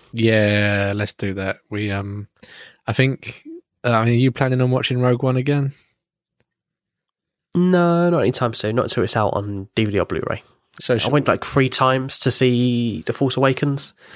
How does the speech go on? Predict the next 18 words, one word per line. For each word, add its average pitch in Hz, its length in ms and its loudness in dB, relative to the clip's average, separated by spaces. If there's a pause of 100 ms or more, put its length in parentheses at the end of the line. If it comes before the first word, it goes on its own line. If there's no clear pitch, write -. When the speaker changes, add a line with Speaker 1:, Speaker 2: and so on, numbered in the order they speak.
(540)
Speaker 2:
at - 80 -6
the 127 40 0
cinema, 131 480 2
but - 300 -6 (360)
Speaker 1:
I 110 60 -6
think 104 160 0
I 101 80 0
did 92 220 2
as 98 100 -6
well. 98 240 -6 (1120)
Um, 101 480 -4
Speaker 2:
I'll, 117 240 -20
I'll 101 120 0
pass - 380 0
for - 100 -2
this 101 200 0
one 107 140 -4
because - 720 -6